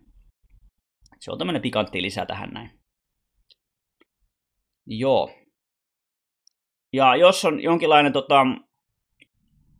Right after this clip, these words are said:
mä laitan tuonne videon alle vielä sitten linkin, jos, jos tota on,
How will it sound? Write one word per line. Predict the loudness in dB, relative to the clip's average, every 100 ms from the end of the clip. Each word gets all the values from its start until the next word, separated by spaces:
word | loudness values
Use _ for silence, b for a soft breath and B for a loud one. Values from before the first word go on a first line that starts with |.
| _ _ _ _ _ _ -20 -8
mä | 2
laitan | 2 4
tuonne | 2 0
videon | 0 4 6
alle | 6 6
vielä | 6 2
sitten | 0 -6 -4
linkin, | 0 0 2
jos, | 0 0 -4
jos | -2 -2 -2
tota | -4 2 4
on, | 4 2 -2